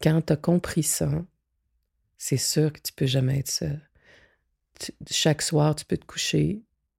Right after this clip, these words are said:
quand t'as pas tes réponses, quand t'es vraiment mal pris ou qu'il y a rien qui apparaît dans tes problèmes comme solution,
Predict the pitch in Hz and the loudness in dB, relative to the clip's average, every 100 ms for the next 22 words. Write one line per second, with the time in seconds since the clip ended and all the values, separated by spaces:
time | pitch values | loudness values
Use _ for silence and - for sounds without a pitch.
0 | _ _ _ _ _ - 131 151 - 170 | _ _ _ _ _ -4 -2 -2 0 2
1 | 175 151 147 135 135 143 160 - - - | 4 4 4 2 2 0 -4 -10 -12 -16
2 | _ _ - 143 - - 135 123 127 147 | _ _ -2 -2 -2 -4 -2 0 2 4
3 | 165 156 139 135 - - 147 147 151 147 | 4 4 2 0 -8 -4 0 0 -2 -4
4 | 151 - - - - _ _ - 120 139 | -10 -20 -20 -20 -20 _ _ 2 4 6
5 | 165 175 156 139 131 131 147 135 139 131 | 6 6 2 4 4 6 4 4 2 0
6 | - - - - - 175 - - 143 139 | -4 -16 -18 -14 -14 -8 -8 2 4 6
7 | 143 147 147 139 - 139 131 - 135 135 | 6 4 2 0 2 0 0 -2 -2 -2